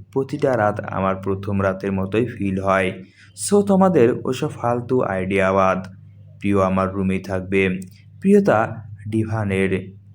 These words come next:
এক কোণে বসে ওদের তর্ক বিতর্ক দেখছে।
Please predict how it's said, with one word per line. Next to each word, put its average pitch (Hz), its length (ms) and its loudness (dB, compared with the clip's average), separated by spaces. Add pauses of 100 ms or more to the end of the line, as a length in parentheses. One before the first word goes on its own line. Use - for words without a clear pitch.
(120)
এক 95 360 -4
কোণে 98 220 -4
বসে 98 320 -4
ওদের 95 460 -2
তর্ক 95 320 -2
বিতর্ক 95 500 -6
দেখছে। 95 760 -2